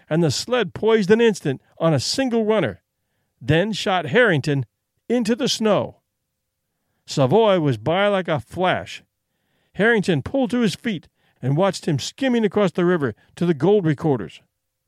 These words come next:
He could not help hearing what was said. "Ah, him do ver well," Joy Molyneux was explaining to the lieutenant.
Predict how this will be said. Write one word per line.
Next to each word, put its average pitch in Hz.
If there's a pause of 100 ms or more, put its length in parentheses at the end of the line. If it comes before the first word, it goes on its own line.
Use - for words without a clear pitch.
(300)
He 131
could 262
not 226
help 180
hearing 165
what 143
was 131
said. 131 (1200)
"Ah, 185
him 233
do 196
ver 240
well," 240 (600)
Joy 139
Molyneux 143
was 127
explaining 156
to 143
the 135
lieutenant. 127